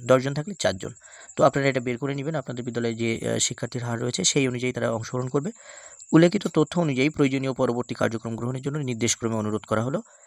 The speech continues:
বিষয়টি অতি জরুরি এবং আমরা এটা দেখতে পাচ্ছি যে, উম, সব, এটা সিগনেচার করেছে মোহাম্মদ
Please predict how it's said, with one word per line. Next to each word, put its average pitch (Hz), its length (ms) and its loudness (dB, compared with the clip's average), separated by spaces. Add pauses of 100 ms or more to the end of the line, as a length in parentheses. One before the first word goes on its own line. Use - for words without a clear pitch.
(240)
বিষয়টি 123 320 2
অতি 117 220 -2
জরুরি 131 240 -2
এবং 131 240 0
আমরা 120 140 0
এটা 120 180 0
দেখতে 117 260 0
পাচ্ছি 131 340 2
যে, 135 160 0
উম, 120 300 -8
সব, 117 200 0 (160)
এটা 117 340 0
সিগনেচার 123 380 -2
করেছে 127 420 0
মোহাম্মদ 117 440 0